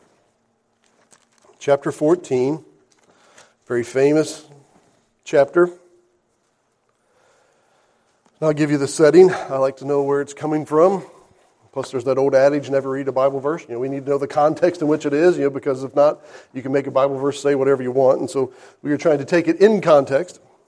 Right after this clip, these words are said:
Uh, this is, uh, the setting is, it's the, uh, they've eaten the last bites of the Passover. And Jesus is, uh, talking to them now, and this after the meal, and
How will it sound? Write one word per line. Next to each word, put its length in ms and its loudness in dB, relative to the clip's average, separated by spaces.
Uh, 180 -2
this 240 0
is, 240 0
uh, 200 6
the 100 -2
setting 320 4
is, 160 2
it's 160 -6
the, 380 -4
uh, 40 -6
they've 180 -4
eaten 160 -4
the 80 2
last 360 6
bites 380 4
of 100 -12
the 80 -2
Passover. 680 -4
And 100 -20
Jesus 420 -10
is, 280 -10
uh, 200 -14
talking 340 -6
to 120 -6
them 180 -4
now, 260 4
and 120 -4
this 160 -10
after 500 -6
the 120 -8
meal, 340 2
and 120 -4